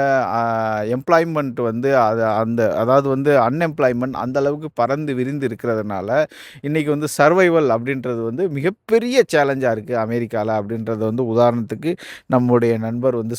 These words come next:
சொன்னாரு. இன்னும் பல பல விஷயங்கள் நம்ம அவர்கிட்ட பகிர்ந்தளிக்க போறோம். இன்னும் வந்து இந்த நாட்டினுடைய எக்கானமி எப்படி இருக்கு, இங்க வந்து குடும்பங்கள் எப்படி வாழுது,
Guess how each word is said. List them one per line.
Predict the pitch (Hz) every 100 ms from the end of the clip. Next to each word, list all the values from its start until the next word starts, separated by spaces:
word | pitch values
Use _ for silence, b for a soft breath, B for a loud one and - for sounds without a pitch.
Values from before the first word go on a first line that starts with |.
| 117
சொன்னாரு. | 107 104 120 185 B B B
இன்னும் | 180 240
பல | 175 156 185
பல | 185 170
விஷயங்கள் | 147 160 160 160 151
நம்ம | 139 131 131
அவர்கிட்ட | 127 123 127 131 117
பகிர்ந்தளிக்க | 127 131 123 117 104
போறோம். | 113 113 131 143 101
இன்னும் | 131 170 160
வந்து | 135 147 156 135
இந்த | 127 127 123 120
நாட்டினுடைய | 131 175 - 143 135 123 123 127 123 113
எக்கானமி | 143 147 143
எப்படி | 120 104 131
இருக்கு, | 120 104 117 117 117 110
இங்க | 127 127
வந்து | 127 147 127
குடும்பங்கள் | 170 185 170 156 123
எப்படி | 120 135
வாழுது, | 120 113 117 110 110 123